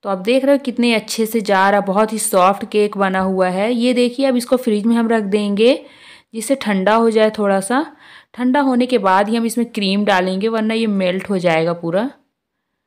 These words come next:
तो पूरी क्रीम हम इसमें डाल देते हैं और ऐसे फैला देंगे।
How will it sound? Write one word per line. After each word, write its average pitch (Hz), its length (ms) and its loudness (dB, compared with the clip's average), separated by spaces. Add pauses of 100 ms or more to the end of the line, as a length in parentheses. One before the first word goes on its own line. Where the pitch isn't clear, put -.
(420)
तो 220 60 -20
पूरी 254 260 0
क्रीम 254 320 0
हम 240 80 0
इसमें 226 300 -4
डाल 180 320 2
देते 226 340 0
हैं 240 220 0 (4000)
और 226 120 -4
ऐसे 208 240 -4
फैला 180 480 -2
देंगे। 220 480 -2